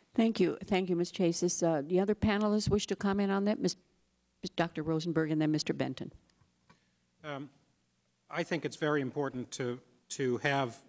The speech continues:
Speaker 2: a national ocean policy and standards. Whether the, the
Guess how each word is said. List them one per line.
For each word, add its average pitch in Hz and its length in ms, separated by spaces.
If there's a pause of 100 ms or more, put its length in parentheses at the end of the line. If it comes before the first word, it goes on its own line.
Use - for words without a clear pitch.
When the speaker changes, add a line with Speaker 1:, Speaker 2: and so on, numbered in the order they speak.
Speaker 2:
a 135 60
national 139 340
ocean 127 180
policy 127 420
and 117 140
standards. 113 540
Whether 123 260
the, 117 220 (640)
the 123 200